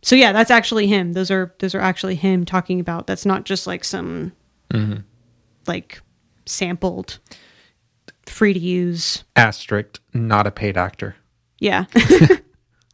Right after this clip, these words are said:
Speaker 1: Um, some other experiences that the band had is that they would hear the sounds of dogs barking or voices murmuring when nobody else was around.
Speaker 2: Hmm.
Speaker 1: Doors slamming in empty rooms. Uh, one night, the band returned from a night out to find that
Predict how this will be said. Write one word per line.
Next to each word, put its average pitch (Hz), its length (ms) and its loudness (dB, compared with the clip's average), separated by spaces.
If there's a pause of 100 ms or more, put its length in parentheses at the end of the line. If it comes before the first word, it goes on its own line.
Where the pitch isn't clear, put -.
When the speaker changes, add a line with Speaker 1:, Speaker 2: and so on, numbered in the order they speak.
(680)
Speaker 1:
Um, 226 380 6
some 254 220 4
other 269 240 6
experiences 262 640 2
that 233 160 2
the 202 60 2
band 208 320 4
had 214 360 4
is 220 160 -2
that 202 160 -2
they 202 120 4
would 196 120 0
hear 208 220 2
the 196 80 0
sounds 202 340 2
of 185 100 0
dogs 190 360 0
barking 294 500 2
or 247 160 2
voices 196 460 -2
murmuring 202 520 2
when 180 200 2
nobody 185 260 0
else 185 180 -4
was 214 140 -4
around. 262 360 0 (600)
Speaker 2:
Hmm. 117 100 -4 (360)
Speaker 1:
Doors 220 260 4
slamming 233 540 4
in 208 100 2
empty 214 320 4
rooms. 226 560 2 (1300)
Uh, 202 260 4
one 247 300 4
night, 269 300 2
the 220 60 2
band 220 220 4
returned 240 380 2
from 220 140 2
a 208 40 4
night 208 300 4
out 233 280 4
to 247 80 -2
find 226 260 4
that - 100 -6